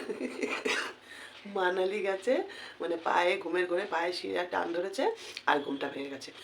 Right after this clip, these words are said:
স্বপ্নের মধ্যে মানালিতে বরফে হাঁটছিল, খেলা করছিল, মানে এনজয় করছিল, তারপরে পায়ে শিরায় টান ধরে স্বপ্নটা ভেঙে গেছে। এইটা Facebook-এ পোস্ট করেছে।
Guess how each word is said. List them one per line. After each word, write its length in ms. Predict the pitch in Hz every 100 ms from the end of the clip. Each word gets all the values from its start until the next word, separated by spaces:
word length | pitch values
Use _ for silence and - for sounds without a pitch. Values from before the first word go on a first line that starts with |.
| - -
স্বপ্নের 320 | 170 170 190
মধ্যে 260 | 190 180 185
মানালিতে 600 | 170 170 175 170 175 165 - - 160
বরফে 320 | 165 160 170
হাঁটছিল, 560 | 165 160 - 170 156 151
খেলা 260 | 156 156
করছিল, 540 | 156 151 - 151 147 -
মানে 220 | 160 151 151 - -
এনজয় 280 | 160 170 170
করছিল, 480 | 160 156 - 147 - - - -
তারপরে 400 | 139 147 156 180
পায়ে 240 | 180 156
শিরায় 260 | 156 165 156
টান 220 | 151 156
ধরে 140 | 156 147
স্বপ্নটা 340 | - - -
ভেঙে 200 | 139 -
গেছে। 240 | - - - - - - - - - - - - - - -
এইটা 220 | 151 175
Facebook-এ 460 | 170 156 151 165
পোস্ট 320 | 190 151 151 -
করেছে। 300 | 151 147